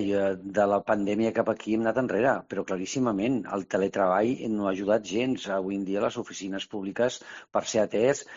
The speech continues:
eh, certament, el tema de la cita prèvia, doncs, d'alguna manera s'ha regulat i s'ha matitzat, però hem estat molts anys subjectes a, a la dictadura de la cita prèvia.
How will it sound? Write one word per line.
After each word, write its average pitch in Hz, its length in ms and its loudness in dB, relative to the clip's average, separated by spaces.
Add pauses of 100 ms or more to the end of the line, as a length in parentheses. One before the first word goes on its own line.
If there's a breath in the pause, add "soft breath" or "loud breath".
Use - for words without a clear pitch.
(180 loud breath)
eh, 90 640 -8
certament, 104 720 0
el 90 160 -4
tema 95 240 -2
de 101 120 2
la 98 320 4
cita 98 260 -2
prèvia, 104 560 0 (340 loud breath)
doncs, 101 180 -4
d'alguna 104 260 2
manera 107 300 4
s'ha 117 180 2
regulat 113 720 4
i 120 340 2
s'ha - 140 -2
matitzat, 113 640 0
però 101 100 -2
hem 95 100 0
estat 101 220 0
molts 113 260 2
anys 127 400 0 (200 loud breath)
subjectes 113 800 0
a, 98 400 2
a 95 60 0
la 104 100 2
dictadura 101 560 2
de 151 80 2
la 131 100 4
cita 123 300 0
prèvia. 113 400 0